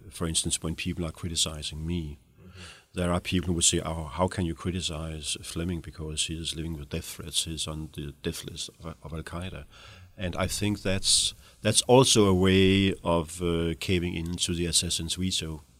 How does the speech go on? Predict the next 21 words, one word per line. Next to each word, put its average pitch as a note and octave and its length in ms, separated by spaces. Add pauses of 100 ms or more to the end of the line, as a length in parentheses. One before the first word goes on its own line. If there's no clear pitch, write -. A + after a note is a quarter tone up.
(100)
but E2+ 180
the F2 100
o-, E2 180
but - 160 (140)
just F2 240
the F2+ 80
other D#2+ 180
way D#2+ 120
round. E2 400 (540)
I G2 140
want G2 220
to F2 100
be F2+ 120
treated F2+ 560
as, E2 480
uh, D#2+ 460 (480)
as, D#2+ 160 (220)
as, - 520
uh, D2+ 760 (160)
everybody E2+ 400
else - 400